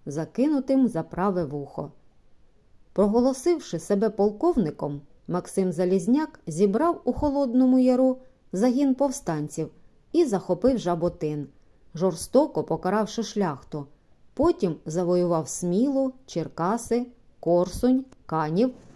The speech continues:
і підійшов до Умані, одного з найважливіших військових укріплень поляків.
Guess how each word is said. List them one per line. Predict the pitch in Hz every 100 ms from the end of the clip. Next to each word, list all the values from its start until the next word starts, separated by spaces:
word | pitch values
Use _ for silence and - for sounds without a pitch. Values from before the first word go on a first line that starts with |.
| - _ - _ - _
і | 247 320 330
підійшов | 185 156 208 - 294 226
до | 262
Умані, | - 262 208 165 156 151 147 -
одного | 202 208 214 320 226 165
з | 196
найважливіших | 190 190 196 160 190 220 339 - 277 190
військових | 180 185 - 190 175 170
укріплень | 160 - 254 - 233 220
поляків. | 208 190 165 151 - 143